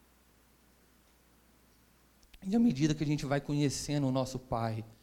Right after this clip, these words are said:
à medida que a gente vai conhecendo a Deus, a nossa vida vai sendo transformada. As nossas atitudes vão sendo transformadas.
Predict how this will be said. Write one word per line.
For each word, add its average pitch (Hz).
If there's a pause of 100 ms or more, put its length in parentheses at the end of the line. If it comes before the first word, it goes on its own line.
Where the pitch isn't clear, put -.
(280)
à 117
medida 135
que 147
a -
gente 143
vai 139
conhecendo 151
a 135
Deus, 107 (840)
a -
nossa 131
vida 123
vai 117
sendo 117
transformada. 107 (680)
As 117
nossas 131
atitudes 143
vão 117
sendo 117
transformadas. 107